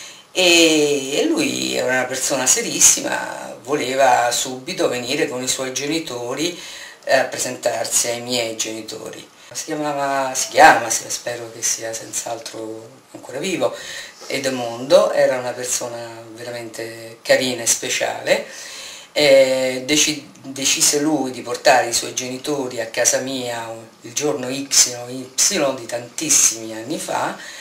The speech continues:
eh, se non che il giorno prima di questa, di questa venuta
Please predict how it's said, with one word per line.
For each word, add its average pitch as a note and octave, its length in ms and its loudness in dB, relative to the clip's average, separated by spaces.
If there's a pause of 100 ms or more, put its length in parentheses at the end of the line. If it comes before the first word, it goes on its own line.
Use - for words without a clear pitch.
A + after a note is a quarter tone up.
(520)
eh, B2+ 380 -2
se C3+ 180 4
non C3 200 -4
che E3 140 -2
il B2 220 0
giorno B2+ 380 -4
prima C#3 460 -4
di A2+ 160 -14
questa, A#2 1000 -6
di A2+ 120 -14
questa B2 340 -2
venuta B2 760 -4